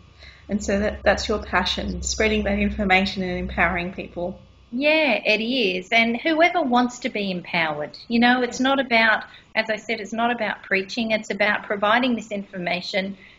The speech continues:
Speaker 2: and take from it what serves you, leave what doesn't, but at least be informed.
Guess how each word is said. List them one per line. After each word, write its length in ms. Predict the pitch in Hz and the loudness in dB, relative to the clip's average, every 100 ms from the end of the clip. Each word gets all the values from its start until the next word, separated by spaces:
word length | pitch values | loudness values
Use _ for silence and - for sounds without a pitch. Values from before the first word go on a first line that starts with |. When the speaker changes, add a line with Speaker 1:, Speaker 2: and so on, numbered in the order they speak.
| _ | _
Speaker 2:
and 340 | 196 202 208 196 | 4 4 2 -4
take 300 | - 262 262 | -2 -2 0
from 180 | 277 214 | -2 -2
it 100 | - | -2
what 220 | 185 - | -4 -4
serves 340 | - 185 185 214 | -2 -2 -2 -4
you, 80 | |
leave 260 | 196 196 202 | -2 -2 -2
what 220 | 196 - | -4 -2
doesn't, 340 | 185 180 180 147 | 0 0 -2 -4
but 80 | 190 | -4
at 160 | - | 0
least 260 | 185 196 - | 0 0 -2
be 180 | 185 180 | -4 -4
informed. 600 | 175 - 202 170 156 151 | -4 0 2 2 0 -8